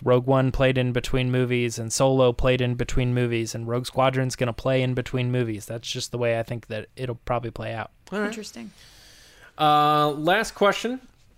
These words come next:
Speaker 2: in Ask the Resistance. Commander Kibbles and Sith, how are you?
Speaker 3: <laughs>
Speaker 2: Love your name, always.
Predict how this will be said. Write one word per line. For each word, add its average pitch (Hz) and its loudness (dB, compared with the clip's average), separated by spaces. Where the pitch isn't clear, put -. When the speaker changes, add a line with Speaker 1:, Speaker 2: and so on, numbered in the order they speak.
Speaker 2:
in 151 -2
Ask 139 -4
the 139 -4
Resistance. 120 -10
Commander 160 0
Kibbles 139 -4
and 117 -8
Sith, - -6
how 143 2
are 131 4
you? 139 0
Speaker 3:
<laughs> - 2
Speaker 2:
Love 135 4
your 127 2
name, 175 -4
always. 156 -6